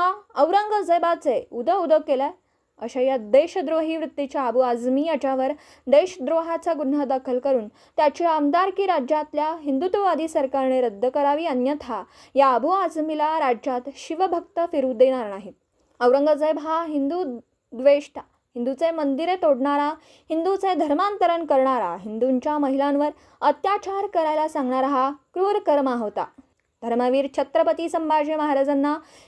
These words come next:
इस्लाम धर्म स्वीकार करण्यासाठी धर्मवीर छत्रपती संभाजी महाराजांचं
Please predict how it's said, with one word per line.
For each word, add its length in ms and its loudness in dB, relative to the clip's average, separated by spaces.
इस्लाम 440 0
धर्म 300 0
स्वीकार 480 -4
करण्यासाठी 680 -4
धर्मवीर 440 2
छत्रपती 520 0
संभाजी 400 -2
महाराजांचं 720 0